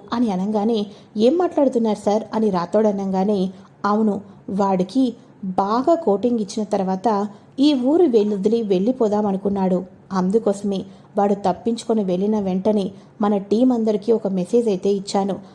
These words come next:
అన్ని చెక్ పోస్టుల దగ్గర, రైల్వే స్టేషన్స్ దగ్గర, బస్ స్టాండ్స్ దగ్గర,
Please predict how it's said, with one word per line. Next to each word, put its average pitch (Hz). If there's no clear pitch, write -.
అన్ని 240
చెక్ 196
పోస్టుల 240
దగ్గర, 190
రైల్వే 285
స్టేషన్స్ 214
దగ్గర, 190
బస్ 180
స్టాండ్స్ 214
దగ్గర, 190